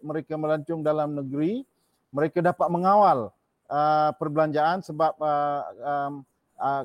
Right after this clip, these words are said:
kadar pertukarannya semuanya dalam ringgit Malaysia. Hmm. Jadi kita tidak menjangkakan sektor pelancongan akan menurun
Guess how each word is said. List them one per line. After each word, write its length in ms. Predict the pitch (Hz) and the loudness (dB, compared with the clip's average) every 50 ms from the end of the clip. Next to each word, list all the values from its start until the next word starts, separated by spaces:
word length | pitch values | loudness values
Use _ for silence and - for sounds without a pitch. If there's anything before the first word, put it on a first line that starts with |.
| - | -6
kadar 320 | _ - 151 143 156 160 151 | _ -2 0 2 2 0 0
pertukarannya 800 | - - 151 - - 135 - 175 180 175 170 165 160 160 160 147 | -2 -6 -8 -8 -8 -2 0 2 2 4 2 0 0 -4 -8 -10
semuanya 320 | - 170 180 196 214 208 | -8 -8 -6 -4 -4 -2
dalam 320 | 175 165 160 160 156 151 139 | 0 0 0 0 0 -2 -4
ringgit 240 | 147 151 147 127 | -6 -6 -6 -6
Malaysia. 480 | 117 139 135 131 120 - - 127 107 - _ _ _ _ _ _ _ - | -6 -6 -6 -6 -6 -6 -8 -10 -10 -10 _ _ _ _ _ _ _ -20
Hmm. 160 | 107 101 117 | -18 -6 -4
Jadi 240 | 139 151 208 247 208 | -2 -2 0 -2 -2
kita 640 | - 214 208 - - 214 214 208 208 202 202 196 156 _ | -4 -8 -6 0 2 2 4 4 4 4 2 2 0 _
tidak 240 | _ 202 196 214 202 185 185 | _ 0 2 2 2 2 0
menjangkakan 880 | 180 165 175 175 185 165 - 196 180 - - 196 185 175 175 165 143 _ _ | 0 0 2 0 0 0 -2 -2 -2 0 -2 -2 -2 -2 -4 -10 -14 _ _
sektor 400 | - - 170 143 - 180 170 143 | -10 -10 -10 -8 -6 -6 -6 -4
pelancongan 560 | - 165 165 165 - - 175 165 170 160 160 | -4 -4 -4 -4 -4 -6 -6 -4 -4 -4 -4
akan 480 | 156 147 - 160 156 156 156 151 147 - _ | -4 -4 -4 -6 -6 -4 -6 -10 -12 -14 _
menurun 480 | 135 143 147 147 143 135 151 175 214 | -8 -6 -4 -4 -2 0 0 0 0